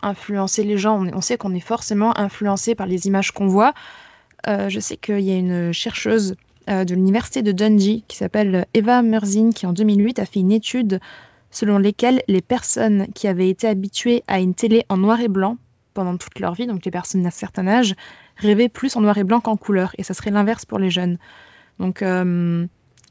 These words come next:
les études neurologiques n'ont pas encore déterminé si, euh, l'impact des couleurs, euh, était, euh, vraiment présent dans le cerveau ou pas, mais, euh, on sait que les images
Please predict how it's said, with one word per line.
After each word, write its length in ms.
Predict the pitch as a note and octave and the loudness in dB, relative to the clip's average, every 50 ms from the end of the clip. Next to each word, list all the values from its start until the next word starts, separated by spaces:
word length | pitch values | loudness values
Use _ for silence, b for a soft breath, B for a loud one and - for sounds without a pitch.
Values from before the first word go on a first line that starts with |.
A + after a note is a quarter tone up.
| _ - | _ 2
les 180 | B3 G#3 G3 F3+ | 4 4 4 4
études 220 | F#3+ - - A3 | 2 2 2 4
neurologiques 480 | G#3 G3 G3 G3 G3 G3 F#3 A#3 A#3+ - | 4 4 4 2 2 2 2 0 0 -2
n'ont 120 | F#3 E3+ - _ - | -2 -2 -4 _ 2
pas 80 | A#3 | 4
encore 260 | A#3 A#3 A3 B3 A3+ | 4 4 4 4 2
déterminé 600 | G#3 A3 G#3+ - A#3 A3 G#3+ G#3+ G#3+ G#3+ A3 A3+ | 2 2 0 0 0 2 4 4 4 4 4 2
si, 360 | G#3+ - - - G3 F#3+ F#3 F#3 | 0 -4 -8 -8 -6 -4 -2 -2
euh, 220 | F3+ F3 F3 E3+ | -2 -2 -2 -2
l'impact 400 | F3 F3 F3+ - G3+ G3 - - | -2 -2 -2 -4 -4 -4 -2 -2
des 120 | G3 F#3 | -2 -2
couleurs, 480 | F3+ - - F#3+ F#3+ F#3+ F#3+ G3 G3 F#3 | -2 -2 -2 0 0 2 2 0 0 0
euh, 340 | F3+ E3+ E3+ E3 E3 E3+ E3 - _ _ _ _ | -2 0 0 0 0 -2 -4 -6 _ _ _ _
était, 480 | - F3 - - - F#3+ F#3+ F#3+ F#3+ F3+ | -14 -14 -8 -2 2 4 6 6 6 4
euh, 140 | E3 E3 D#3 | 4 2 0
vraiment 340 | E3 D#3+ E3 E3+ F3 F3 E3+ | 0 -2 0 0 0 0 0
présent 400 | - - F#3 E3+ F3 F3+ F#3 F3+ | -2 -2 0 0 2 2 2 2
dans 120 | F3 E3 | 0 -2
le 60 | E3+ | -2
cerveau 260 | E3 - F#3 F3 F3 | -4 -4 -4 -2 0
ou 80 | F3+ F3+ | 0 0
pas, 200 | - G3 A3+ B3+ B B B B B B B B B B B _ | 2 2 0 0 B B B B B B B B B B B _
mais, 280 | - F#3+ F#3 F#3 F3+ F3 | 0 0 2 2 2 2
euh, 280 | F3 F3 F3 F3 E3+ - - | 2 2 2 2 0 0 0
on 60 | F#3 | -2
sait 180 | F#3 - A#3 A#3+ | 0 0 0 0
que 120 | - - | 0 0
les 280 | G3 F3+ F3+ F3+ E3+ F3 | 0 2 2 2 2 2
images 340 | G3 G3+ G#3 A3 G#3+ G3 | 2 4 4 2 0 -2